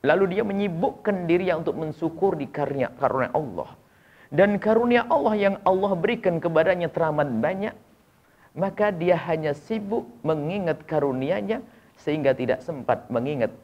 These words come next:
apa yang ia inginkan. Repotnya adalah manusia yang tidak pernah mengingat karunia Allah,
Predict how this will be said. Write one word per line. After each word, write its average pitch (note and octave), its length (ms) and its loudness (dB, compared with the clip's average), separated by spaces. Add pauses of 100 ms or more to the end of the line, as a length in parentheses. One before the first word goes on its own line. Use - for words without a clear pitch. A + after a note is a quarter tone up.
apa E3+ 380 -4
yang A2 260 0
ia A2 220 -2
inginkan. A#2 420 -4 (4000)
Repotnya A3+ 640 2
adalah G#3 240 4
manusia G3+ 480 4
yang G3 240 2
tidak - 320 0
pernah A3 400 4
mengingat F3 720 2
karunia D#3+ 480 2
Allah, D3+ 400 0